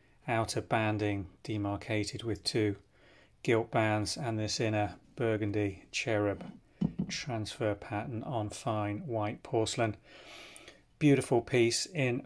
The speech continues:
very nice condition. There is some gilt wear. This has been used as a dinner plate. See, the gilt is only partially retained around the rim, but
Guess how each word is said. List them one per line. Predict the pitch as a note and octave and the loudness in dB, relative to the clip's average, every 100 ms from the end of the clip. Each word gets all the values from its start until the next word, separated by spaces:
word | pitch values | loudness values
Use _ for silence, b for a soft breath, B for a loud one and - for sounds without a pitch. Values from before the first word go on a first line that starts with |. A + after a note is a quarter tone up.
| F3+ | -6
very | - C#3 A#2+ | 4 6 6
nice | A2 A2 G#2+ | 4 2 0
condition. | - A2+ A#2 G#2+ - A2 | -2 0 2 0 -2 0
There | B2+ A#2+ C3+ | 2 4 6
is | C3+ - | 6 4
some | - B2 A2 G#2+ - - - _ _ - | 0 2 2 0 -4 -14 -20 _ _ 0
gilt | A#2 C3 | 2 4
wear. | B2 A2+ A#2+ | 4 4 4
This | A#2+ | 0
has | C#3+ B2+ | -2 -2
been | A#2+ A2 | 0 0
used | A2+ G#2+ C3 | 0 -2 -2
as | |
a | A2+ | -2
dinner | C3 A2+ | 0 -2
plate. | - A#2 B2 - | 0 2 2 -2
See, | - A#2 A2+ A3+ | -2 0 0 -2
the | F3+ C3 A#2 A#2 - | -6 -2 -2 -4 -6
gilt | - A#2 A2 | 0 0 0
is | A#2 | -2
only | A#2 A2 G#2+ | -2 -2 -4
partially | - E3 C#3+ - B2 A2+ A2+ G#2+ B B B B - | -2 2 2 2 0 2 2 0 B B B B -2
retained | A#2 - B2 A2+ A2 G#2+ - C3 | -2 0 0 2 0 -2 -4 -4
around | G#2+ A2 G#2 G#2 | -2 -2 -2 -4
the | - | -2
rim, | G#2+ A2 B2+ C#3 C3+ - | 0 2 4 2 0 0
but | C#3+ | 0